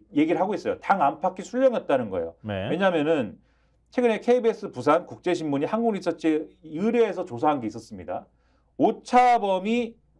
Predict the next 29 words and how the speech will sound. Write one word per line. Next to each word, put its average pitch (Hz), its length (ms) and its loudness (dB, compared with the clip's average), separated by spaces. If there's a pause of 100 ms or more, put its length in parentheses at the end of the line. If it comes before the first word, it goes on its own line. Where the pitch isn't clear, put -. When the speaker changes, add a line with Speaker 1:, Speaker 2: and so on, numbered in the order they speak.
Speaker 1:
어, 131 520 2 (140)
오차범위 180 1120 0
내 196 320 2
경쟁이 165 600 -2
나왔어요. 101 360 -2
근데 151 200 0
이 160 180 -4
지역의 147 280 2
Speaker 2:
음. - 20 -6
Speaker 1:
경우에는, 117 520 -2 (240)
국민의힘의 151 540 -2
경우에는 113 400 -2
주진우 214 320 0
후보가 196 220 2
출마하지 135 360 -4
않았습니까? 90 460 -10
Speaker 2:
예, 95 260 -2
그렇죠. 90 500 -10 (140)
Speaker 1:
대통령실에서. 156 720 0
Speaker 2:
대통령의, 117 260 -6 (140)
예, 92 340 -8
Speaker 1:
대통령 131 220 -2
Speaker 2:
용해관이지. 123 400 -2
Speaker 1:
출신. 85 180 -12 (120)
그렇죠. 113 420 -8 (340)
이, 156 160 -10 (300)
인사비서관 175 580 0
출신이고, 127 440 -4
Speaker 2:
어. - 220 -4